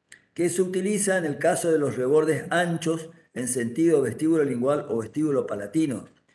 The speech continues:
Es una técnica intraseptal donde se eliminan todos los tabiques interdentarios y posteriormente se aplastan con una, con una forcimpresión las tablas vestibulares y linguales con la idea de adelgazar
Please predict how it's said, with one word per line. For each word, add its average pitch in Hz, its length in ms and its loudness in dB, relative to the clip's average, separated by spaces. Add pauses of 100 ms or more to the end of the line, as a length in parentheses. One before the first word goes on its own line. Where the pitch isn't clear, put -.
(220)
Es 147 140 4
una 139 240 0
técnica 147 460 0
intraseptal 156 1000 2 (200)
donde 123 280 -2
se 127 140 -4
eliminan 147 640 0
todos 160 300 8
los 123 220 0
tabiques 135 380 -2
interdentarios 160 840 0 (300)
y 165 120 -8
posteriormente 175 920 0
se - 160 -2
aplastan 156 720 -2
con 123 220 -2
una, 135 640 -4 (200)
con 123 180 -2
una 143 180 0
forcimpresión 160 1120 0 (180)
las 127 260 0
tablas 170 320 8
vestibulares 139 680 0
y - 20 -2
linguales 151 480 -2
con 131 160 -2
la 120 80 -2
idea 139 240 2
de 135 60 2
adelgazar 127 680 -2